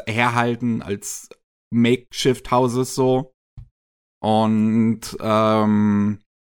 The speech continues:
er trifft dann eine Obdachlose, die ein Kind großzieht, was ihr nicht mal gehört, weil die Eltern davon auch bei einem anderen Bombenangriff von Amis gestorben sind.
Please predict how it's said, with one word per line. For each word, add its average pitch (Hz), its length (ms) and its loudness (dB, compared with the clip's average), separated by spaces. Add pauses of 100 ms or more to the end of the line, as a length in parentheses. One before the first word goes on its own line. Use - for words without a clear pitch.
(360)
er 120 420 0
trifft - 380 -4
dann 127 880 2 (100)
eine 107 1000 0 (380)
Obdachlose, 139 1120 -2 (480)
die 104 520 0
ein 104 260 0
Kind 135 240 -4
großzieht, 127 580 -2
was 104 160 -6
ihr 139 140 0
nicht 139 180 0
mal 120 180 0
gehört, 127 520 2
weil 110 180 0
die 104 120 -4
Eltern 113 340 0
davon 110 420 0
auch 101 160 -4
bei 113 100 -4
einem 104 140 0
anderen 113 380 0
Bombenangriff 113 800 0
von 107 280 0
Amis 98 360 -2
gestorben 117 440 0
sind. 127 360 0